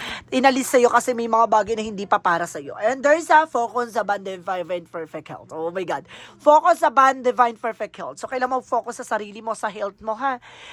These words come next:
Masyado mo nang pinababayaan yung sarili mo. So, there's a possible na mahalin mo talaga yung sarili mo dito. For angels answer, represent what?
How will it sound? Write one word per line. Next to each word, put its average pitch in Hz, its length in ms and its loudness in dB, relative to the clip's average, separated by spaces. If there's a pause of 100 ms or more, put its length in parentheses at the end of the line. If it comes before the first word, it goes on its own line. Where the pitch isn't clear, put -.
(140)
Masyado 269 400 2
mo 277 160 -2
nang 277 80 0
pinababayaan 240 800 4
yung 240 80 -10
sarili 202 480 -4
mo. 170 320 -10
So, 220 320 -4 (320)
there's 320 240 6
a 381 80 4
possible 254 480 2
na 240 160 0
mahalin 226 400 -2
mo 226 80 -6
talaga 208 320 0
yung 202 160 -8
sarili 180 320 -8
mo 165 160 -14
dito. 151 320 -12 (560)
For 294 240 6
angels 285 460 2
answer, 262 400 4
represent 208 400 -4
what? 175 320 -2